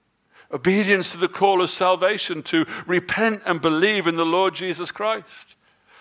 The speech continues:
And those of us that have come to know the Lord Jesus Christ as our Savior, we will want to continue to step out in faith and be obedient to do what God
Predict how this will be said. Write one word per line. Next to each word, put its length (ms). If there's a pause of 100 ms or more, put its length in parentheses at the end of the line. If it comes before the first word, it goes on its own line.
(140)
And 140
those 240
of 80
us 160
that 120
have 140 (180)
come 260
to 140
know 400
the 120
Lord 280
Jesus 400
Christ 320
as 140
our 120
Savior, 520 (300)
we 100
will 160
want 280
to 100
continue 540
to 120
step 340
out 220
in 100
faith 400
and 160
be 220
obedient 720
to 100
do 300
what 180
God 320